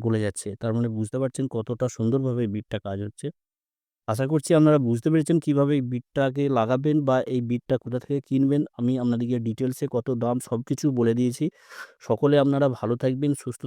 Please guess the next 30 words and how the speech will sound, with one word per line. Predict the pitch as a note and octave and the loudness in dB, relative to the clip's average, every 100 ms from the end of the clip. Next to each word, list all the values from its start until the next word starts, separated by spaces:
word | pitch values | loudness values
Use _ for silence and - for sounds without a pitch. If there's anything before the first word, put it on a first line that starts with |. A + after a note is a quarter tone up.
| - | -2
থাকবেন, | C3 C#3 C#3 | -2 0 0
নিজের | A#2 A#2+ B2 | 2 0 -2
খেয়াল | - A#2 A#2 A#2+ | -6 -6 -4 -4
রাখবেন। | B2 C3 C#3+ F3 - _ _ _ _ _ _ _ | -4 -4 -4 -4 -8 _ _ _ _ _ _ _
আর | A2 A2+ - | 0 0 0
চ্যানেলটা | A#2+ C#3 D#3 D#3+ - B2+ | 2 4 4 2 2 -2
এখন | - E3 - | 2 2 2
পর্যন্ত, | E3 D#3 D3+ E3 - A#2+ | 0 2 2 0 0 -2
এখন | D#3 E3 | 2 2
পর্যন্ত | D#3+ D#3+ D3+ D#3+ A#2+ | 4 2 2 0 2
যে | D3 C#3+ | 2 2
ভাইরা | - A2+ B2 C3+ - | -4 0 2 2 0
সাবস্ক্রাইব | - A2+ - D3+ C#3 | -6 -6 -2 -2 -2
এখনও | B2 C#3 B2+ | -4 -6 -2
করেনি, | A2 G#2+ B2 C3 | -2 0 0 -2
তাদেরকে | A2 A2+ C3 A#2+ | -4 -2 -2 -2
বলবো | A2 A2+ D3 - _ _ - | -2 -2 -6 -8 _ _ -6
বিশেষ | G#2+ C#3+ B2 | -2 -2 -2
করে | D3 D3+ | -2 0
চ্যানেলটাকে | B2 A#2+ B2 B2+ | 0 0 0 2
যেন | B2+ B2 - | 0 0 -2
সাবস্ক্রাইব | A2 - - C3 - | -4 -4 -2 -2 0
করে | B2 A#2+ | 0 0
রাখে | A2+ E3 - _ _ G#2 | 0 -4 -6 _ _ -2
আর | A2 - A#2+ | -2 0 2
all | C#3 C#3+ | 4 6
notification | C3+ C3+ C#3+ D3 C#3 C#3 - A2+ | 4 2 0 0 0 -2 -2 -2
on | B2 D3+ | 0 2
করে | D3 C3+ | 4 4
রাখবেন। | A#2 A#2+ | 4 2